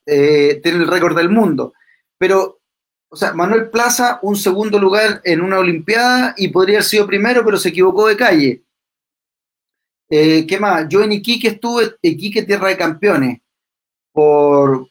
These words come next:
muy buenos boxeadores que tuvo, pero ninguno campeón. Y hoy en día, hoy en día tú te encuentras que Vidal, campeón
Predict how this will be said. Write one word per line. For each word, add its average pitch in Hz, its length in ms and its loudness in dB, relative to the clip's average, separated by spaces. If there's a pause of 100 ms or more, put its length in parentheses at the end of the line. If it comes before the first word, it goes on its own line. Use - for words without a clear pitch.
muy 143 600 -2
buenos 180 300 2
boxeadores 165 540 -2
que 165 120 -4
tuvo, 220 420 -2 (240)
pero 170 160 -12
ninguno 185 420 0
campeón. 202 540 -2
Y 135 100 -10
hoy 233 160 -2
en 220 160 -4
día, 254 380 -2 (1500)
hoy 180 160 0
en 196 140 -4
día 214 240 0
tú 202 100 -2
te 196 100 -2
encuentras 190 500 -2
que 214 320 -2 (480)
Vidal, 208 580 0 (460)
campeón 190 1200 0